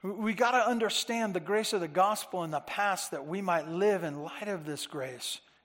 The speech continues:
in the future. So to think differently, and, uh, and, and this is all about the way to think. But I, I wanna say the way to think because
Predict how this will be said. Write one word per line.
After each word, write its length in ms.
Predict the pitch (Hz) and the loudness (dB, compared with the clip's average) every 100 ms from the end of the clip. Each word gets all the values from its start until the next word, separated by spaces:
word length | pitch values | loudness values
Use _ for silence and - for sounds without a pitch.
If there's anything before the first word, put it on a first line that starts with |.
| - | -20
in 60 | |
the 60 | 165 | -18
future. 500 | - 180 220 131 107 - _ _ _ _ _ _ _ _ _ _ _ _ _ _ _ _ _ _ - | -16 -16 -14 -14 -16 -20 _ _ _ _ _ _ _ _ _ _ _ _ _ _ _ _ _ _ -10
So 140 | 180 | -6
to 100 | 156 | -4
think 340 | 151 208 175 151 | -4 -4 -4 2
differently, 580 | 175 180 151 135 135 | 2 0 -6 -6 -8
and, 140 | 135 143 | -8 -8
uh, 140 | 139 - 165 147 - | -10 -10 -12 -10 -6
and, 260 | 180 175 - 170 | -4 -4 -8 -8
and 160 | 190 170 185 | -8 -10 -10
this 160 | 247 | -6
is 100 | 262 | -2
all 220 | 214 226 262 | 2 4 6
about 280 | 240 220 | 8 8
the 80 | 214 | 6
way 220 | 180 196 | 4 4
to 100 | 185 | 4
think. 460 | 160 - 269 175 - | 0 2 2 2 -4
But 200 | 185 180 | -6 -2
I, 320 | 180 196 208 | 0 2 2
I 40 | 220 | 2
wanna 180 | 285 320 | 0 0
say 260 | - 269 | -2 -2
the 100 | 233 | 0
way 160 | 208 208 | 2 2
to 80 | 180 | 0
think 440 | - 269 208 - | -2 -4 -4 -4
because 500 | 190 - 202 185 - | -6 -2 0 0 -4